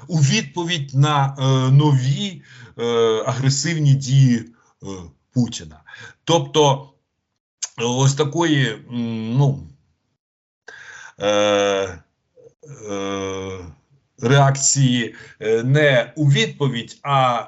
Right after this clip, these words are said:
е, активної позиції, е, на мій погляд, у двадцять четвертому році чекати не варто.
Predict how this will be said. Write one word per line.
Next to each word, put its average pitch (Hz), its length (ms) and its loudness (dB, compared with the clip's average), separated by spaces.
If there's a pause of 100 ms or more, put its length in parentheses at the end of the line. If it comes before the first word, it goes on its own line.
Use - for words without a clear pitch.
е, 113 600 -4 (600)
активної 156 800 2
позиції, 135 920 -2 (340)
е, 117 180 -6 (480)
на 139 180 2
мій 180 140 -4
погляд, 170 340 -2
у - 20 0
двадцять 151 340 0
четвертому 139 560 0
році 151 340 0
чекати 135 580 0
не 127 120 0
варто. 104 460 -8